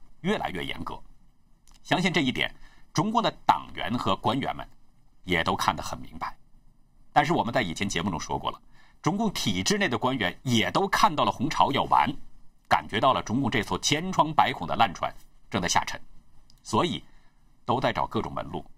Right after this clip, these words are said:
想逃离中国大陆。我们曾经提到过，欧洲小国塞浦路斯有一个专门为各国的权贵移民的这么个黄金护照计划，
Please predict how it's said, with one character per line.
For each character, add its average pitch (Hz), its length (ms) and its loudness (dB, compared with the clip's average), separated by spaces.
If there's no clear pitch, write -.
想 78 240 0
逃 90 260 2
离 98 160 -4
中 101 180 -2
国 82 140 -2
大 76 160 6
陆。 76 180 -8
我 117 80 0
们 160 120 0
曾 165 100 0
经 185 100 0
提 - 160 -2
到 131 160 8
过， - 220 -10
欧 170 180 4
洲 180 80 6
小 101 240 4
国 123 140 0
塞 120 180 4
浦 98 80 -2
路 104 100 2
斯 107 300 -2
有 113 180 2
一 120 100 2
个 165 120 0
专 165 200 4
门 131 280 0
为 139 100 2
各 139 180 0
国 117 120 -2
的 117 100 0
权 82 240 -4
贵 135 260 0
移 110 180 2
民 98 200 2
的 123 140 2
这 117 80 0
么 90 80 0
个 73 100 2
黄 120 300 2
金 131 180 2
护 123 220 0
照 - 180 6
计 - 160 -8
划， - 220 -2